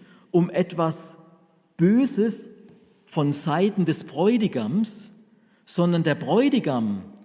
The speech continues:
durch seine Aussage, "Ich kenne euch nicht",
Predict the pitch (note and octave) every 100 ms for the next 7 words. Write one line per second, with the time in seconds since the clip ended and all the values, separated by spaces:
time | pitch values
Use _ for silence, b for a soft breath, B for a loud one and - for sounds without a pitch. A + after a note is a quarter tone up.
0 | b b - D#3 D#3 D#3+ C#3 C#3 G3+ B3
1 | - D#3 B2+ A#2+ B2+ - - - _ _
2 | _ - - - D3 F3+ G#3 A2 G2+ -
3 | G2+ - -